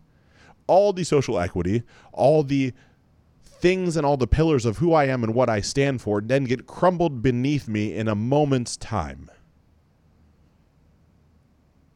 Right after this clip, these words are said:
And cheating does not have to mean physical intimacy. It doesn't have to mean a relationship.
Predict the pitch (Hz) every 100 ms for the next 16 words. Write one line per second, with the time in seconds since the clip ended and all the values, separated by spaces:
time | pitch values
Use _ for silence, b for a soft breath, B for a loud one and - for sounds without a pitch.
0 | _ b - 131 - 208 131 139 131 -
1 | 117 143 98 123 104 101 98 90 101 143
2 | 139 92 76 78 76 110 117 95 107 101
3 | 85 85 104 107 82 76 69